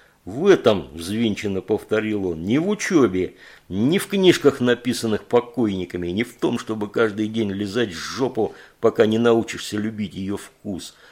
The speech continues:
Суть в том, чтобы бороться, пока не получишь то, чего хочешь". "Тогда скажи, чего ты хочешь?"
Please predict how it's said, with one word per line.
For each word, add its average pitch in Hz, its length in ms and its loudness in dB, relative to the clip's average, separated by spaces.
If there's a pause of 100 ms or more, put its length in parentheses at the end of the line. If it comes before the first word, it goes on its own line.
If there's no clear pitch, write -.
Суть 143 240 -2
в - 80 -12
том, 127 220 4
чтобы 104 340 -4
бороться, 123 640 4
пока 107 280 -2
не 110 120 0
получишь 120 580 -2 (100)
то, 160 300 4 (340)
чего 120 300 -4
хочешь". - 680 -8 (880)
"Тогда 85 280 -4
скажи, 131 460 -4 (140)
чего 165 320 -2
ты 185 260 -6
хочешь?" - 680 -10